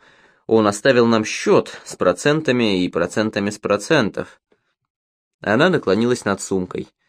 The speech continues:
Он посмотрел на её дряблые плечи. "Ей надо больше заниматься зарядкой", подумал Бранхеук. "Сбросить килограмма четыре,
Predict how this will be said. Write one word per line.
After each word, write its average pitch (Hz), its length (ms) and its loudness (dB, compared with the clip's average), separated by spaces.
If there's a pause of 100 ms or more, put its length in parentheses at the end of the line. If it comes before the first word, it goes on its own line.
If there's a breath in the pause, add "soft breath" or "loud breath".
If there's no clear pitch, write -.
(560)
Он 151 200 2
посмотрел 113 520 2
на 107 80 0
её 95 240 2
дряблые 90 460 2
плечи. 85 480 -4 (680)
"Ей 202 260 4
надо 165 300 4
больше 143 380 -2
заниматься 117 540 0
зарядкой", 101 800 2
подумал 85 380 -6
Бранхеук. 87 800 -4 (880)
"Сбросить 101 800 0
килограмма 90 640 2
четыре, 107 760 0